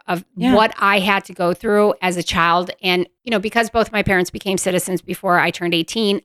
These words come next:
Speaker 1: I didn't actually have to take the test or anything like that. The child automatically gets
Speaker 2: I was just
Speaker 1: citizenship.
Speaker 2: about to ask that. Okay.
Speaker 1: Yeah. So, but both my parents had to get, you know, their citizenship, and it is a process. It's hard. And
Speaker 2: Yeah.
Speaker 1: for someone who, you know, English is not,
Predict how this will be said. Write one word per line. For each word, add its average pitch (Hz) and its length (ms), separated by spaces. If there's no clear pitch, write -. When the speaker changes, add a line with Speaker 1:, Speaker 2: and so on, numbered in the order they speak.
Speaker 1:
I 202 40
didn't 185 160
actually 165 320
have 151 120
to - 120
take - 180
the - 60
test - 340
or - 20
anything 170 300
like 165 200
that. 165 200
The 190 80
child 175 300
automatically 175 680
gets 262 320
Speaker 2:
I 240 180
was 226 100
just 269 120
Speaker 1:
citizenship. 285 100
Speaker 2:
about 233 120
to 208 100
ask 220 220
that. 160 340
Okay. 175 380
Speaker 1:
Yeah. 180 240
So, 190 340
but 240 220
both 277 260
my 269 140
parents 254 400
had 214 360
to 208 100
get, 185 340
you 208 120
know, 175 80
their 170 160
citizenship, 294 720
and 269 100
it 349 100
is 403 160
a 208 60
process. - 580
It's - 180
hard. 214 540
And 202 140
Speaker 2:
Yeah. 175 220
Speaker 1:
for 226 80
someone 262 340
who, 226 400
you 214 100
know, 175 220
English 247 320
is 202 140
not, 190 340